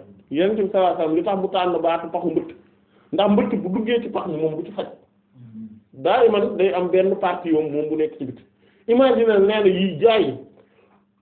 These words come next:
ñoom, yéen di ngeen leen toppandoo ci lépp. Bu ñu duggoon ci paxu mbëtt sax ngeen di force, ngeen di xaj-xajloo ak ñoom ci biir pax moomu. Te ñoom déjà xajuñu ci pax ma ñu dugg de. Ñu ngi ci guuta, ci problème yu dul jeex.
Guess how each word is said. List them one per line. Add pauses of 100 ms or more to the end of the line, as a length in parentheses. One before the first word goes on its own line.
(260)
ñoom, (1040)
yéen (380)
di
ngeen
leen
toppandoo
ci
lépp. (680)
Bu
ñu
duggoon
ci
paxu
mbëtt
sax
ngeen
di
force,
ngeen
di
xaj-xajloo
ak
ñoom
ci
biir
pax
moomu. (640)
Te
ñoom
déjà
xajuñu
ci
pax
ma
ñu
dugg
de. (600)
Ñu
ngi
ci
guuta, (280)
ci
problème
yu
dul
jeex.